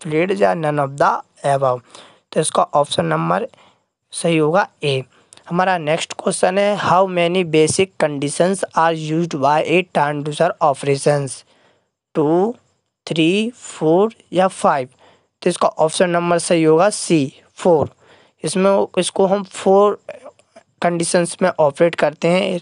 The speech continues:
रेंज, रेपेबिलिटी, एसएनआर and hysteresis में। हमारा नेक्स्ट क्वेश्चन है, a transducer with dot dot value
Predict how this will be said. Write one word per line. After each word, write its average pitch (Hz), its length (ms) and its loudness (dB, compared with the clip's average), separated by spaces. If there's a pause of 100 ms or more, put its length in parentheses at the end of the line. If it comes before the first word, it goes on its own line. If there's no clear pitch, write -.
रेंज, 170 360 2 (500)
रेपेबिलिटी, 160 800 2 (500)
एसएनआर 151 1040 0 (240)
and 190 240 -2 (460)
hysteresis 143 680 0
में। 127 220 -6 (540)
हमारा 185 280 2
नेक्स्ट 160 400 -4
क्वेश्चन 190 420 -2
है, 233 180 -2 (100)
a 190 100 2 (220)
transducer 170 560 0 (160)
with 202 240 0 (880)
dot 156 240 2
dot 208 260 4 (200)
value 175 340 4